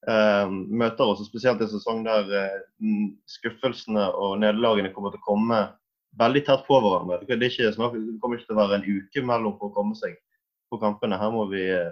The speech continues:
vi må virkelig, ehm, bli vant med å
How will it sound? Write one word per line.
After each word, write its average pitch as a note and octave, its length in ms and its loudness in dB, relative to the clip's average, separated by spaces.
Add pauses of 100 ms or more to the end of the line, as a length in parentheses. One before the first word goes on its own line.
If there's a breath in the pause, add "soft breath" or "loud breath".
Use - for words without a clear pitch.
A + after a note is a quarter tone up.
vi G2+ 100 -8
må G2+ 80 -4
virkelig, G#2 460 -6 (720 soft breath)
ehm, F#2+ 480 0 (1400)
bli A2+ 100 2
vant A#2 300 2
med G#2 160 2
å G2+ 80 0